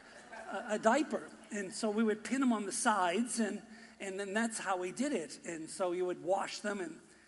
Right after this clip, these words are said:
it wasn't as, uh, easy to dispose of the stink a-, as it is today. So we would know if you had babies in your house by just seeing your clothesline.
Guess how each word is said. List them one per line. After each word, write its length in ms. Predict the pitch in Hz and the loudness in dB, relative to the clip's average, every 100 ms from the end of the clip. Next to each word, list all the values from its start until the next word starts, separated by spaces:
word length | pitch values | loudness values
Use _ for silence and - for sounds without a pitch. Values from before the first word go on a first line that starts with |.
| _ | _
it 120 | 214 214 | -8 -2
wasn't 320 | 240 240 220 | 0 2 2
as, 240 | 208 - | 0 -2
uh, 280 | 190 180 175 - - | 0 0 -2 -8 2
easy 420 | 233 240 220 214 | 4 6 4 -2
to 140 | - 202 | -4 -4
dispose 580 | 180 - - 208 208 180 | -4 -6 0 2 2 0
of 140 | 160 | -4
the 100 | 165 | -6
stink 580 | - - 277 254 262 - - - - - | -8 -6 -2 -2 -4 -10 -16 -20 -16 -6
a-, 180 | 202 - | -6 0
as 220 | 190 180 | 0 2
it 100 | 185 | 0
is 200 | 185 - | 0 -2
today. 560 | 185 156 220 202 151 123 - - - - - | -6 0 2 2 -2 -8 -20 -20 -20 -20 -4
So 400 | - 233 226 226 247 | 2 4 2 -2 -2
we 140 | 240 370 | 2 4
would 140 | 285 | 6
know 500 | 214 277 247 175 180 - | 6 6 6 4 2 -2
if 160 | - 233 | -4 0
you 80 | |
had 180 | 185 190 | 0 0
babies 360 | 214 226 196 180 | 0 0 -2 -6
in 100 | 165 | -6
your 140 | 165 | -6
house 280 | 151 160 196 | -6 -6 -6
by 220 | - 185 | -6 -6
just 280 | 165 190 - | -6 -8 -6
seeing 280 | 208 190 175 | -6 -4 -6
your 120 | 170 | -8
clothesline. 800 | - 214 208 156 165 139 - | -2 0 2 -2 -4 -6 -12